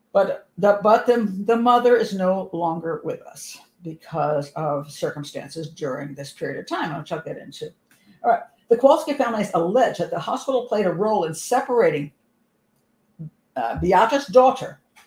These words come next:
Here, here's Beata with her daughter. Okay, there they are. This is happier days. Beata and her daughter, uh, Maya.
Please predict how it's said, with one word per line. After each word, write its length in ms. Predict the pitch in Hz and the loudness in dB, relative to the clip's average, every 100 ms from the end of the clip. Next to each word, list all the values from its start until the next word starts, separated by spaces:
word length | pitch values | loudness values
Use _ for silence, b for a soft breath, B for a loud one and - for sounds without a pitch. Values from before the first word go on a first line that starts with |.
| _ - | _ -10
Here, 260 | 160 - | -8 -4
here's 220 | 160 220 | -2 -2
Beata 460 | 233 262 226 233 233 | 0 2 2 2 0
with 260 | 180 202 208 | 0 -2 0
her 140 | 233 | -2
daughter. 540 | 185 175 180 180 - _ _ _ - | 2 2 2 -4 -10 _ _ _ -16
Okay, 220 | 170 156 | -8 -4
there 160 | 156 214 | 0 2
they 80 | |
are. 120 | 233 185 | 2 0
This 180 | 214 | -4
is 120 | 190 175 | -6 -6
happier 360 | 190 180 180 | -4 -4 -4
days. 240 | 170 147 - b b b - | -4 -6 -10 b b b 0
Beata 520 | 170 190 240 247 247 _ | 2 4 2 -4 -6 _
and 100 | 180 | -8
her 160 | 202 233 | -4 -2
daughter, 520 | 175 160 160 165 - _ _ _ _ 170 | 2 2 0 -6 -8 _ _ _ _ -4
uh, 300 | 156 147 - - - | -2 -2 -6 -14 -4
Maya. 360 | 175 156 - | -4 -4 -8